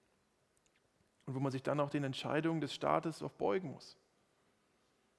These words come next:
Noch ein letztes Beispiel, eine Geschichte von einem Landstreicher aus England. Ein Landstreicher hörte auf seinem Weg unterwegs Schreie von einer Gruppe von Jungs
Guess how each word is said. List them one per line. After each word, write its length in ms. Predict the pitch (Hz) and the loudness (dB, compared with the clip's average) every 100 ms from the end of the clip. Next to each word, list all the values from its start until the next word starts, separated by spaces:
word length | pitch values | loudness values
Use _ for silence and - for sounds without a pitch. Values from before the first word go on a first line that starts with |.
| _ _ _ _ _ _ _ _ _ _ _ _ _ _ _ _ | _ _ _ _ _ _ _ _ _ _ _ _ _ _ _ _
Noch 140 | 156 160 | 4 8
ein 100 | 165 | 8
letztes 320 | 196 - 127 | 6 2 -8
Beispiel, 460 | - 120 - - 139 | -4 -6 -4 -2 4
eine 160 | 165 | 6
Geschichte 520 | 175 - 240 214 196 - - - - | 6 6 4 8 6 6 -12 -18 0
von 180 | 170 185 | 6 8
einem 200 | 190 175 | 10 10
Landstreicher 720 | 190 233 - 180 185 185 180 | 10 8 2 6 6 8 6
aus 160 | 165 | 6
England. 580 | - 180 160 117 110 - - _ _ _ _ _ - - - - - - | 4 2 2 0 -4 -14 -20 _ _ _ _ _ -20 -20 -20 -20 -20 -4
Ein 160 | - 156 | 2 6
Landstreicher 580 | 165 208 - 190 190 160 | 6 4 4 4 6 8
hörte 360 | 180 226 208 | 10 10 10
auf 120 | 170 156 | 8 8
seinem 300 | 165 147 160 | 6 6 4
Weg 260 | 226 208 | 4 4
unterwegs 500 | 180 165 147 196 165 | 4 4 4 2 0
Schreie 360 | - 185 208 190 | 0 6 8 8
von 120 | 160 | 6
einer 200 | 156 151 | 2 4
Gruppe 240 | 202 190 | 4 4
von 200 | 156 147 | 0 0
Jungs 460 | 139 208 262 - | 4 4 4 -2